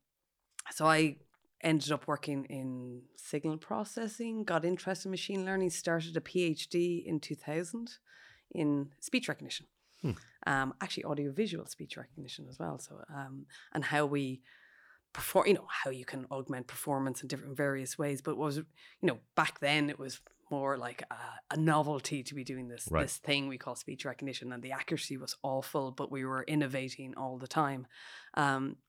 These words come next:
Speaker 1: and during the course of my P H D, I actually ended up spending a couple of years in Columbia University in New York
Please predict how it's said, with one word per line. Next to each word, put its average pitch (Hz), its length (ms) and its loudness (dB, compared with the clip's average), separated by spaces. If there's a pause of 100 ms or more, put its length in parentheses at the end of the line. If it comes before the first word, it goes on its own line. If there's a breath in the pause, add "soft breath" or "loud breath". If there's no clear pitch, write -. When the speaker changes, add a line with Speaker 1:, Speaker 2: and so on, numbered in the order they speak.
(360)
Speaker 1:
and 180 80 6
during 165 140 10
the 143 60 2
course 175 220 8
of - 40 -2
my 160 80 8
P 156 160 4
H 143 240 6
D, 160 140 8
I 143 60 6
actually 143 180 0
ended 139 180 2
up - 40 -12
spending 135 420 0
a 131 80 -6 (240 loud breath)
couple 156 180 0
of 147 40 4
years 139 120 4
in 143 80 0
Columbia 151 320 2
University 139 520 0
in 131 100 -2
New 135 100 -2
York 170 420 2